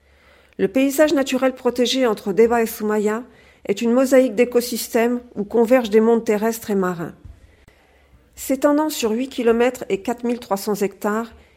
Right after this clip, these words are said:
il associe falaises, prairies atlantiques, forêts de chênes verts cantabriques et prairies sous-marines d'algues rouges. Il recèle un trésor unique. Plus de soixante millions d'années d'histoire géologique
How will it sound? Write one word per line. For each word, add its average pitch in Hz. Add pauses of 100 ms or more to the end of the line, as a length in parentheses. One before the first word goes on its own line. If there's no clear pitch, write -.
il 214
associe 269
falaises, 226 (140)
prairies 240
atlantiques, 226 (220)
forêts 240
de 233
chênes 233
verts 233
cantabriques 214 (260)
et 202
prairies 254
sous-marines 233
d'algues 196
rouges. 160 (600)
Il 208
recèle 254
un 220
trésor 233
unique. 190 (520)
Plus 269
de 240
soixante 277
millions 247
d'années 233
d'histoire 220
géologique 214